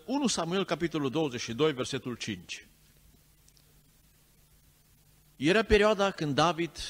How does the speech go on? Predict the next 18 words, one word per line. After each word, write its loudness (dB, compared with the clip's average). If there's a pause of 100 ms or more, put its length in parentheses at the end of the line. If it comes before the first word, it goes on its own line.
(720)
umbla 2
prin -2
munți, -4
fugărit 0
de 0
socrul -2
său -2
Saul, -2 (1500)
și 0
scrie -2
aici, -2 (1500)
unu 2
Samuel 2
douăzeci 2
și -6
doi -2
cu -8
cinci: -6